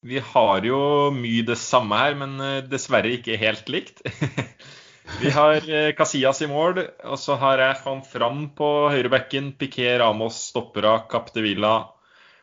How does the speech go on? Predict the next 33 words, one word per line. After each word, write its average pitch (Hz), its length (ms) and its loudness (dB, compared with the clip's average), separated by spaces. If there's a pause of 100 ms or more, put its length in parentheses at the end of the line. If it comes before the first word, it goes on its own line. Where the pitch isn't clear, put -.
(140)
Og 131 120 -2
så 131 120 2
har 120 140 6
jeg 123 440 4
Xavi, 117 460 2
Iniesta, 117 840 -2
Xabi 107 380 -2
Alonso 104 640 -2
på 120 100 -6
midten. 135 600 -6 (320)
Xabi 117 220 4
Alonso 117 420 2
fikk 120 160 -4
jo 107 80 0
den 104 280 2
fryktelig 101 520 -8
stemplinga 98 520 -2
av, 101 540 2
eh, 101 480 2
de 104 200 2
Jong. 131 300 0 (640)
Så - 140 -18
da 117 140 6
er 107 40 6
det 101 80 2
jo 110 200 2
Nederland 101 480 0
som 110 200 -10
står 104 160 -10
på 117 120 -6
motsatt, 104 480 -10
eh, 110 160 2
halvdel. 123 420 0